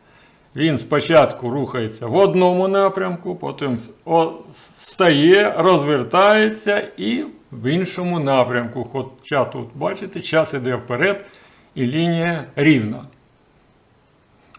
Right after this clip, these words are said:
Будемо <clears throat> тепер розраховувати те, що нам потрібно. Перше. А.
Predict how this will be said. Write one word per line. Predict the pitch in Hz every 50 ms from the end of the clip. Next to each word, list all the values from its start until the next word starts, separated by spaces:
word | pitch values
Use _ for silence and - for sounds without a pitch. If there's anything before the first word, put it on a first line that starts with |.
| _ _ _ _ _ _ - - _ _
Будемо | 123 165 233 247 254 240 226 226 226 226 220 - - - _ -
<clears throat> | - 269 196 151 123 - - - - _ _ _ _ _ _ _ _ - _ -
тепер | - 135 139 - 180 185 165
розраховувати | 151 139 117 131 127 120 - 160 170 170 175 170 175 170 - 147
те, | - - - 117
що | - - 135
нам | 131 143 143 131
потрібно. | 131 135 127 - 117 110 104 110 131 151 - - _ _ _ _ _ _ _ _ _ _ _ _ _ _ _ - - _ _ _ _
Перше. | - 170 170 151 127 - - - 87 - - - - - _ _ _ _ _ _ _ _ _ _ _ _ _ _ _ _ _ _ _ _ _ _ _ _ _ _ _ _ _ _ - _ _ _ _ _
А. | 208 175 156 135 113